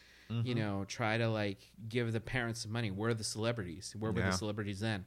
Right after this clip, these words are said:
Speaker 2: Mm-hmm.
Speaker 1: I mean, I feel like I'm echoing a lot of the points that are being made on Twitter about this kid, Keaton Jones.
Speaker 2: Absolutely.
Speaker 1: Um, and,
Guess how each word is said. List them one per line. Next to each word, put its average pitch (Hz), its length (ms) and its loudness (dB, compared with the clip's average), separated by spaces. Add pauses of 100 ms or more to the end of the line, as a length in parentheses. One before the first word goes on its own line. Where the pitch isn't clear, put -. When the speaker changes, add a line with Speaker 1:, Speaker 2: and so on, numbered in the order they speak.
Speaker 2:
Mm-hmm. 123 280 0
Speaker 1:
I 147 40 2
mean, 165 180 8
I 156 100 6
feel 175 180 4
like 156 140 6
I'm 135 100 2
echoing 123 480 2
a 110 140 -2
lot 110 180 2
of 110 80 0
the 104 60 -4
points 110 340 -6
that 101 80 -4
are 101 60 -4
being 104 200 -4
made 107 200 -2
on 101 140 0
Twitter 104 360 -2 (400)
about 104 340 -2
this 107 200 0
kid, 113 300 -2
Keaton 113 320 -6
Jones. 110 400 -2 (220)
Speaker 2:
Absolutely. 82 500 -4 (280)
Speaker 1:
Um, 113 680 0 (2250)
and, 131 380 0